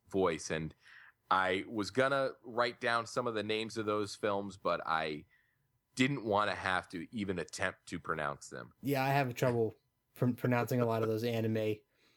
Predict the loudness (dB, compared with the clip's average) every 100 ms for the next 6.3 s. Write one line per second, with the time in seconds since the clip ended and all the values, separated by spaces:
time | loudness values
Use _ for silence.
0 | _ _ -6 2 2 2 2 0 0 -2
1 | 0 2 2 2 0 -2 -4 -6 -10 _
2 | _ _ _ 0 4 4 4 4 4 4
3 | 4 4 4 2 -4 -10 -20 _ _ _
4 | -14 -12 -12 _ -10 -10 -2 0 2 2
5 | 2 0 -2 0 4 4 4 -2 -10 -4
6 | 0 0